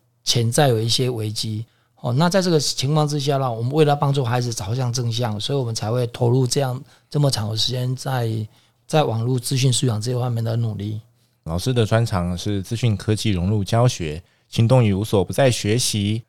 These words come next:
Speaker 2: 主题跨域专题，然后也有发表很多，呃，相关的期刊，包括S S C I、E I等哈，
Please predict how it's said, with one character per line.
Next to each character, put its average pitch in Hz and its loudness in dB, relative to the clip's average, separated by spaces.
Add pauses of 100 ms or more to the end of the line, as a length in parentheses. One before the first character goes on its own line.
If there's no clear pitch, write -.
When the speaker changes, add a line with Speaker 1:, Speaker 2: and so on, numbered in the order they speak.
(160)
Speaker 2:
主 107 -4
题 - 0
跨 160 0
域 160 4
专 170 4
题， 110 2
然 107 -2
后 120 4
也 127 2
有 113 2
发 123 2
表 113 2
很 95 0
多， 104 0
呃， 98 -4
相 123 0
关 123 0
的 110 -2
期 - -6
刊， 117 -2
包 117 0
括 117 0
S 110 -6
S 104 -8
C 117 -4
I、 113 0
E 117 -6
I 113 0
等 80 -6
哈， 90 -8